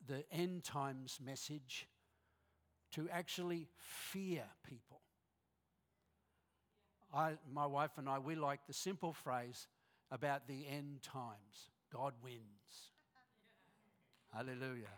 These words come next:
We already know how this story ends. Hallelujah. That's pretty good, don't you reckon? You don't have to care, you know, it's, it's one minute to go. The other side think they're leading. Ha, ha, ha.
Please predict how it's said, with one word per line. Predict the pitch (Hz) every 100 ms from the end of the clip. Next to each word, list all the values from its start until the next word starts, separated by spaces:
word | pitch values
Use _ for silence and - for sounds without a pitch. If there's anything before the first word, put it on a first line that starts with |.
| 87 - - - _ _ - - - _ _ _ -
We | 202
already | 175 160 147
know | 147 190 170
how | 151
this | 139 143
story | - 160 147 139 147
ends. | 202 226 220 - - - -
Hallelujah. | 175 143 120 139 202 131 - - _ _ - - - -
That's | 147 -
pretty | 170 139
good, | 123 208 160
don't | 170 190
you |
reckon? | 170 196 320 320 - - - - - - _
You | 185 202
don't | 214 262
have | 240 185
to | 208
care, | - 247 254
you | 180 202
know, | 185 208
it's, | 185 - - - - _ _
it's | - 147 143 - _
one | 180 202
minute | 190 202 180
to | 185
go. | 165 185 180 180 180 165 135 _ _ _ 165
The | 180
other | 185 175
side | - 196 185 156 -
think | 185
they're | 170 180
leading. | 160 170 175 185 185 190 - _ _ _ _ _ _ _ _
Ha, | 139 135 -
ha, | 127 127
ha. | 143 131 135